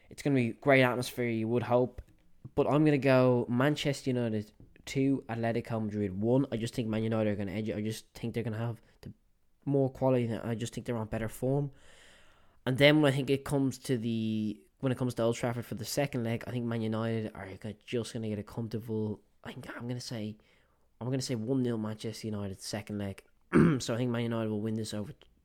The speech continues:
over the two legs, three one on aggregate. But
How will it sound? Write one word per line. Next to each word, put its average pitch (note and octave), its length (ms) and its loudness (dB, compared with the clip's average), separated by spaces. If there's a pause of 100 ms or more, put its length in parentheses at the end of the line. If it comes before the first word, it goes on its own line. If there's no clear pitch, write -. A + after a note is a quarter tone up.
(300)
over A#2 160 -4
the G2 80 -10
two A2+ 180 -4
legs, G2 180 -6
three A#2+ 260 -4
one G#2+ 320 -2
on G2 220 -10 (120)
aggregate. G#2+ 440 -8 (840)
But C#3+ 220 8